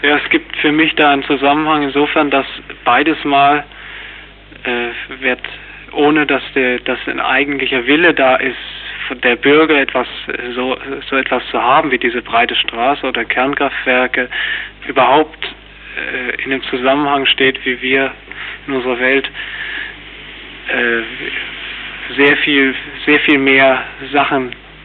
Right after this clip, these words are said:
äh, vom Staat her machen, die wir eigentlich gar nicht mehr wollen,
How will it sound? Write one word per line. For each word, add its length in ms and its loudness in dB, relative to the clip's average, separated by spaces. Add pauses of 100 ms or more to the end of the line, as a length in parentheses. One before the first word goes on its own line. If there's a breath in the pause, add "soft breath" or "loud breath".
(260)
äh, 340 2
vom 200 -2
Staat 380 4 (240)
her 320 4
machen, 420 2
die 200 0
wir 220 4
eigentlich 400 0
gar 180 2
nicht 180 0
mehr 340 0
wollen, 460 4